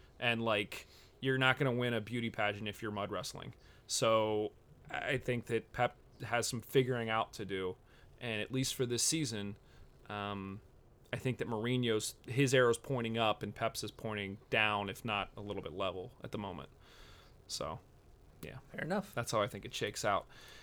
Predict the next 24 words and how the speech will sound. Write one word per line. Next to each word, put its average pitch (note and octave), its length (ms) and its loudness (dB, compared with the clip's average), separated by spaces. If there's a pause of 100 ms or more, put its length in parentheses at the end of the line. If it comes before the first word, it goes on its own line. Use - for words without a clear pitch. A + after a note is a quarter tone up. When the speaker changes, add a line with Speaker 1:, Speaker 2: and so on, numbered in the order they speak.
(360)
Speaker 1:
But, C#3 260 4
uh, C3+ 240 10
the C3 140 6
game A3 260 10
that G3 140 8
followed F3 760 12
this A#2+ 220 0
game A2 380 0
was A2+ 160 -2
Liverpool C3 460 6
versus A2+ 380 2
United, A2+ 480 0
which A2+ 240 0
after D3 300 12
the C3+ 100 6
fireworks C#3 600 10
of A#2 100 2
Everton, A#2+ 380 6
I A2 100 8
was A2+ 140 4
expecting A2 640 2
lots B2+ 300 8
of - 60 0
flash, D3+ 760 12